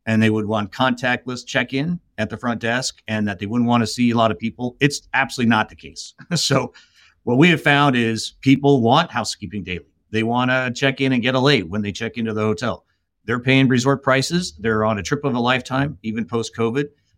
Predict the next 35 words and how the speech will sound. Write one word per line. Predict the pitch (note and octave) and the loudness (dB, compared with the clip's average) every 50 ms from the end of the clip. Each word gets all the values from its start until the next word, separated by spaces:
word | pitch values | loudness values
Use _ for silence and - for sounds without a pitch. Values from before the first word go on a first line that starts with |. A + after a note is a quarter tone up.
| _ - | _ -2
and | A2 A2+ G#2+ | 0 2 2
they | A#2+ C3 | 2 2
want | A#2+ A#2+ B2+ C3 - | 2 2 2 0 0
that | - A#2 A2+ - | 0 -2 -4 -4
type | A#2+ A#2 G#2 | -4 -6 -4
of | A2+ | -2
interaction. | G#2+ G#2+ G#2+ A2+ A#2+ C3+ C3+ - A2 F2+ | -2 0 2 2 2 2 0 -4 -8 -8
So | - B2 | -4 0
that's | C#3 F3+ G3+ - - - _ _ _ _ _ _ _ - | 0 0 0 -2 -6 -12 _ _ _ _ _ _ _ -4
actually | B2+ B2+ - - A#2 | -4 -4 -4 -4 -6
challenged | - - B2+ B2 B2 A#2+ A2 G#2+ | -4 -2 0 0 0 0 0 -2
us | G#2+ G#2 - | -4 -6 -8
to, | - G2 E2+ _ _ - | -10 -10 -12 _ _ -14
to | - | -10
pivot | F#2 - D3+ D3 C3 G2+ | -4 -2 -2 -2 -2 -2
a | F#2+ | -4
little | F#2 F2 F2 E2 | -4 -6 -6 -6
bit. | D#2+ E2+ D#2+ - _ _ _ _ _ _ - - _ _ _ _ _ _ | -8 -8 -10 -10 _ _ _ _ _ _ -20 -20 _ _ _ _ _ _
On | - C3 | 0 2
the | B2 B2 | 2 4
restaurant | A#2+ D#3+ A3+ A3 - - D#3 B2+ G#2+ - | 4 4 2 0 0 0 0 0 0 0
side, | - A2+ G#2 G#2 F#2+ F2 | 0 0 0 0 -2 -4
though, | F#2+ F#2+ F#2+ F#2+ G2 - _ _ _ _ _ _ | -4 -4 -6 -6 -8 -12 _ _ _ _ _ _
you | - G#2+ | -4 -2
know, | G#2+ G#2+ G#2 | -2 -2 -2
staffing | G2+ - - C3 C3+ D3+ D3 D3 B2+ | -4 -2 0 2 2 2 2 2 0
has | A#2+ G#2+ F2 | 0 0 -2
been | E2+ A2 G#2+ G#2+ | -2 -4 -2 -2
really, | G#2+ A2 B2 C3 B2 A#2+ A#2+ | -2 0 0 0 0 0 -2
really | A2 A2+ A2 G#2+ G2+ F#2+ F2+ F2 F2 - - - - - - - - - - - | -2 -2 -2 -2 -2 -2 -4 -6 -8 -10 -14 -18 -18 -18 -18 -18 -18 -14 -10 -8
a | A#2 | -8
struggle, | A2+ - - A2+ G2 E2+ D2+ - _ _ _ _ - | -6 -2 0 0 0 0 -2 -6 _ _ _ _ -6
right? | G#2+ A2 A#2 - | -4 -4 -2 -2
And | A2 A2 A2 | -4 -4 -4
so | - B2 A2+ A2 G#2+ G#2 | -4 -4 -2 -2 -2 -2